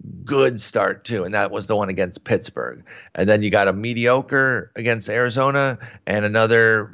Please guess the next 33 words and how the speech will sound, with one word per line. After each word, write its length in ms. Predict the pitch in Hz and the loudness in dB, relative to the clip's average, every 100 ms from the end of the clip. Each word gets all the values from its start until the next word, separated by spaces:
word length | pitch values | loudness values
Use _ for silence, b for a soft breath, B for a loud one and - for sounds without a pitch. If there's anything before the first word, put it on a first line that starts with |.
| 95 | -4
uh, 220 | 131 143 131 - | -2 -2 -6 -4
I 120 | 151 | 0
would 100 | 180 | 0
call 220 | - 190 156 | 0 2 2
it 40 | |
a 100 | 110 | 2
dud, 340 | 123 110 78 | 2 2 0
five 260 | - 117 120 | -2 -2 -2
innings, 200 | 117 110 | -6 -10
four 220 | - 117 | -6 -4
runs, 260 | 110 104 95 | -2 -4 -4
even 160 | 120 | -6
with 140 | 123 - | -6 -8
the 60 | |
seven 260 | 107 120 104 | -4 -4 -4
strikeouts. 360 | - 107 90 90 | -2 -2 -2 -4
That's 200 | 107 117 | -6 -6
a, 60 | |
that's 240 | 87 139 147 | -4 -2 -2
a 40 | |
dud 300 | 95 113 110 | 2 2 2
against 320 | 90 98 90 | 0 -6 -8
the 80 | - | -10
Giants. 520 | 85 95 82 80 - B B B B | -4 -4 -4 -12 -20 B B B B
So 180 | - 131 | 0 2
Luis 340 | 135 156 170 | 4 4 4
Castillo, 640 | - 156 135 151 123 76 - _ _ _ _ _ _ _ _ _ _ | 2 0 0 -2 -2 -2 -6 _ _ _ _ _ _ _ _ _ _
where 180 | 123 120 | 2 2
do 60 | |
we 100 | 123 | 0
stand 280 | 117 123 123 | -4 -4 -2
with 160 | 113 113 | -6 -4
him? 360 | 131 131 131 | -4 -4 -6